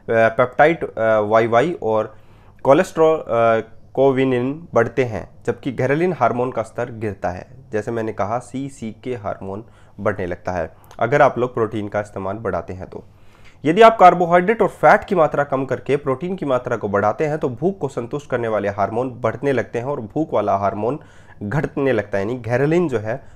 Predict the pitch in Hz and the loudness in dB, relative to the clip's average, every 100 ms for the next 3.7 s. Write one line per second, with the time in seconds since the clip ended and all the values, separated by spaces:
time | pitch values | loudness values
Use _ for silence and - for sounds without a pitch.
0 | - 127 131 135 117 104 98 - 95 117 | -8 -2 0 0 -2 -2 -4 -6 -6 -2
1 | 127 110 101 101 104 98 139 151 151 104 | -2 -2 -6 -8 -10 -8 -6 -6 -4 -8
2 | 98 101 - - - - 110 - - 98 | -8 -12 -14 -20 -20 -8 -8 -6 -10 -8
3 | 95 90 - 92 92 - | -8 -10 -10 -10 -10 -12